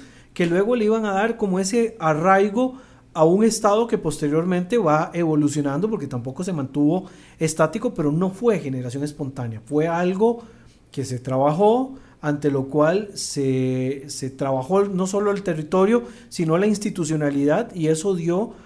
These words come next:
la posibilidad de que no solo apareciera un Estado, sino que se pudiese sostener a través del tiempo. La Shoah, la Shoah no fue la causa por la que se crea Israel, pero posiblemente haya sido un acelerante, un detonante que ayudara a acelerar,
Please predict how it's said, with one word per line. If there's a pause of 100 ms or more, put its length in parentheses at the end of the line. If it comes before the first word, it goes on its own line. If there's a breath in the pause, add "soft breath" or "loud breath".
(160 loud breath)
la
posibilidad
de
que
no
solo
apareciera
un
Estado, (220 loud breath)
sino
que
se
pudiese
sostener
a
través
del
tiempo. (320 loud breath)
La
Shoah,
la
Shoah
no
fue
la
causa (320 loud breath)
por
la
que
se
crea
Israel,
pero
posiblemente (220 loud breath)
haya
sido
un
acelerante,
un
detonante
que
ayudara
a
acelerar,